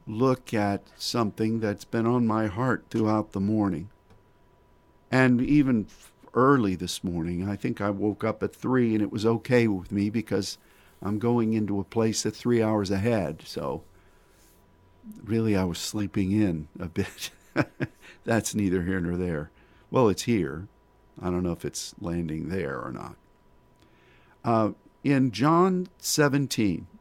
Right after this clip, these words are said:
Jesus is talking about prayer.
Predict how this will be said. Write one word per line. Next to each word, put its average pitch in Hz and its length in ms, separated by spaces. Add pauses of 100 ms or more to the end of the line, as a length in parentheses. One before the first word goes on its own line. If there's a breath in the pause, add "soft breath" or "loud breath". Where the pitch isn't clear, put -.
(1400)
Jesus 117 880
is 104 440
talking 98 720 (1000 soft breath)
about 113 460 (480)
prayer. 117 420